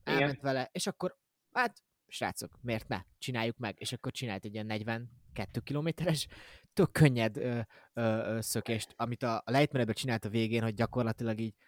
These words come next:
Speaker 2: hát még jó, hogy nem cigizett egyet, vagy nem tudom, hogy azért, ó, atya úristen, az nagyon durva volt.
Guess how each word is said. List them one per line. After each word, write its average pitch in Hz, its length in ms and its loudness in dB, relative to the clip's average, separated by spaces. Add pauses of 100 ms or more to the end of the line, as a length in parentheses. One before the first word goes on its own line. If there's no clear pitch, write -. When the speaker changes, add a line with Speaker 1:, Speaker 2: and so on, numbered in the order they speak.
(100)
Speaker 2:
hát - 120 -8
még 123 120 4
jó, 139 80 10
hogy 117 100 6
nem 98 100 0
cigizett 90 560 -6
egyet, 92 260 -6
vagy 98 120 -8
nem 98 160 -6
tudom, 98 220 -8
hogy 107 120 -2
azért, 113 240 -4 (160)
ó, 85 160 -6 (100)
atya 98 320 -6
úristen, 90 420 -12
az 92 100 -10
nagyon 90 220 -8
durva 92 260 -8
volt. 95 280 -8